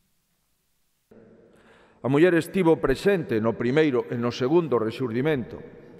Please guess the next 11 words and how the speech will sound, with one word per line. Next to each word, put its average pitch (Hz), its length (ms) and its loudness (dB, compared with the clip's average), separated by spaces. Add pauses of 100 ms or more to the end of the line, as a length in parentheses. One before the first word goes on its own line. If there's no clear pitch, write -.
(300)
pero 147 160 4
moitas 185 320 0
veces 156 400 2
nunha 147 560 0
inxusta 139 560 -2
posición 123 640 0
subordinada 123 1040 0
e 139 80 4
obrigada 127 800 2 (560)
a 117 160 0
pospoñer 127 800 -2